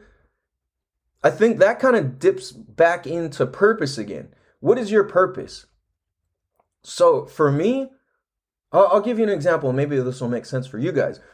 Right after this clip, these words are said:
For me, my purpose is to teach babies how to save their lives in the water, help adults overcome lifelong fears. That's my work. My second purpose is podcasting, putting this out there.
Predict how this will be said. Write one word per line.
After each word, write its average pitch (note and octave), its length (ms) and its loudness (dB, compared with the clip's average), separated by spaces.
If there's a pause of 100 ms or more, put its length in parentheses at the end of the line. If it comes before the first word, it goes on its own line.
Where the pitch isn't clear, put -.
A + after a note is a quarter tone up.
For D#3 200 -2
me, B3+ 200 0
my F#3+ 160 0
purpose A3 600 0
is B2+ 440 0 (400)
to B2 420 -4 (180)
teach G3 260 -6
babies E3+ 320 2
how D#3 100 4
to D3+ 60 2
save C#3+ 260 0
their D3 120 2
lives A#2+ 260 4
in C3 100 0
the C3 80 2
water, G#2+ 340 0
help D3+ 240 2
adults C#3+ 320 2
overcome C3+ 400 0
lifelong A#2+ 380 2
fears. G#2 460 -10 (680)
That's A#2 200 0
my A#2+ 120 0
work. G2 480 -8 (1120)
My C3+ 160 2
second F#3+ 420 0
purpose C#3+ 480 -2
is A#2+ 440 -4 (220)
podcasting, B2 880 0 (220)
putting G3 300 2
this E3+ 240 -6
out F3+ 300 2
there. A2 400 0